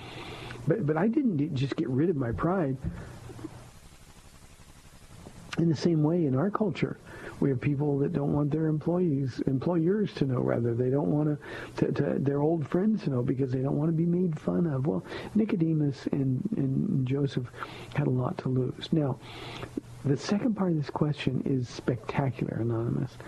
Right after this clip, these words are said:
What about someone today who chooses to believe in Jesus without belonging to a body of believers? Two things. One,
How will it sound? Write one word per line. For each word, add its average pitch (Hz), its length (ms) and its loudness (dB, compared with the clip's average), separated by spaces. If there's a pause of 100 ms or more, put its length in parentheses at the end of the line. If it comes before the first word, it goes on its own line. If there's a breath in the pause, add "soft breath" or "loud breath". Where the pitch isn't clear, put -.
(240 loud breath)
What - 100 4
about 214 220 2
someone 165 260 2
today 147 240 2
who 135 140 2
chooses 135 280 0
to - 80 -4
believe 131 320 0
in 131 100 0
Jesus 127 460 0
without 131 300 0
belonging 131 400 2
to - 100 2
a - 20 4
body 127 280 2
of 123 60 0
believers? 143 400 2 (680 loud breath)
Two 254 160 4
things. 147 340 2
One, 139 520 2